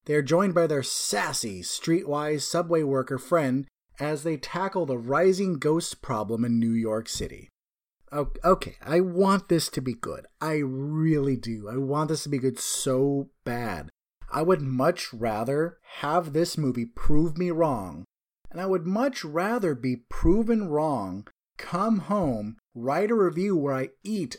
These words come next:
a big heaping bowl of my words, apologizing to Paul Feig and the cast, than go see the movie and have a terrible time and then go home to write a review where I tell you, "Yes, folks, yes, it is terrible."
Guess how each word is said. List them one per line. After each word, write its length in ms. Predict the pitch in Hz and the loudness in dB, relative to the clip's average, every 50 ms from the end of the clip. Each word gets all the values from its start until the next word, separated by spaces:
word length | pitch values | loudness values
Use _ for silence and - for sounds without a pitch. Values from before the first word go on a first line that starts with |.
| _ - | _ -10
a 80 | 123 | -10
big 560 | 117 110 - _ 208 220 208 185 160 143 127 - | -10 -10 -4 _ 2 4 4 2 2 -2 -10 -12
heaping 840 | - - - - 170 175 196 202 160 180 170 147 131 123 117 104 - | -16 -20 -10 -4 -2 0 0 0 -2 -2 -4 -2 -2 -4 -6 -6 -4
bowl 360 | 131 139 170 180 175 156 123 | 0 2 4 4 4 2 0
of 120 | 113 101 | -2 -4
my 280 | 107 113 127 151 165 160 | -2 -2 -2 -2 -2 -2
words, 800 | 139 113 101 107 139 170 170 131 101 90 92 92 101 - - - _ _ _ _ _ _ _ _ | -4 -4 -2 0 2 2 4 2 0 -2 -4 -6 -8 -12 -14 -16 _ _ _ _ _ _ _ _
apologizing 1040 | 131 120 - - 156 160 175 190 185 165 151 156 139 135 135 131 127 127 123 127 | -12 -10 -6 -2 0 2 2 2 2 0 -2 -4 -2 -2 -2 -2 -4 -4 -4 -4
to 120 | 123 - - | -6 -8 -10
Paul 320 | - - - 151 156 165 | 0 4 4 4 4 4
Feig 380 | 160 - 160 151 151 143 143 170 | 0 0 0 0 0 -2 -4 -6
and 220 | 147 147 156 151 | -4 -4 -2 -4
the 60 | 139 | -4
cast, 680 | 135 - 135 139 147 135 92 82 82 - - - - _ _ - _ _ - | -6 -4 -4 -4 -4 -4 -6 -8 -10 -12 -14 -14 -16 _ _ -20 _ _ -20
than 840 | 220 143 117 120 127 139 156 165 165 151 131 123 120 120 131 151 160 - _ _ _ - - - - 123 113 | -16 -14 -10 -8 -4 -2 0 0 0 0 -2 -2 -2 -2 -2 -4 -4 -8 _ _ _ -20 -20 -16 -16 -12 -4
go 220 | - 151 156 151 | -2 -2 -2 -2
see 200 | 135 - 160 151 | -2 -4 -6 -4
the 100 | 131 135 | -2 -2
movie 680 | 127 135 147 160 160 147 135 127 120 123 120 117 - _ _ _ | -2 0 2 2 0 2 0 -2 -2 -2 -4 -6 -10 _ _ _
and 160 | - 113 113 113 | -8 -8 -6 -4
have 160 | 120 120 120 | -4 -6 -6
a 40 | 117 | -8
terrible 520 | - - - 156 185 214 214 196 185 175 | -10 -6 -2 0 0 2 2 2 0 -2
time 480 | - - 135 120 113 113 110 104 107 - - _ - _ _ | -2 -4 -6 -4 -4 -4 -6 -6 -8 -10 -16 _ -20 _ _
and 160 | - 123 117 | -6 -4 -2
then 160 | 120 120 117 | -2 -2 -2
go 300 | 117 139 139 147 160 160 | -2 -2 0 2 2 0
home 520 | 147 - 170 170 151 131 123 117 117 117 - _ _ _ | 0 -2 -2 0 0 0 0 0 -2 -4 -6 _ _ _
to 100 | - 127 | -10 -8
write 300 | 120 120 123 135 151 156 | -4 -2 -2 -2 0 0
a 40 | 165 | -2
review 600 | 165 160 156 143 139 143 135 127 120 117 117 113 - - _ _ _ | -2 -2 -2 -2 -2 0 0 0 0 0 -2 -6 -8 -14 _ _ _
where 200 | - 120 120 123 | -8 -6 -4 -2
I 120 | 131 139 135 | -2 -4 -6
tell 300 | - - 151 143 135 131 | -6 -6 -4 -4 -4 -4
you, 200 | 120 123 123 117 | -4 -4 -6 -6
"Yes, 320 | 113 131 143 131 117 - - | -4 -4 -4 -4 -4 -6 -8
folks, 400 | - 117 107 101 98 - - - - | -8 -8 -8 -8 -8 -10 -16 -18 -16
yes, 380 | 113 113 123 123 123 120 - | -10 -8 -8 -6 -8 -8 -10
it 80 | 127 101 | -10 -8
is 180 | 113 117 113 | -8 -10 -10
terrible." 600 | - - - 117 98 78 80 82 - - - - | -12 -14 -14 -14 -14 -14 -14 -16 -16 -18 -20 -20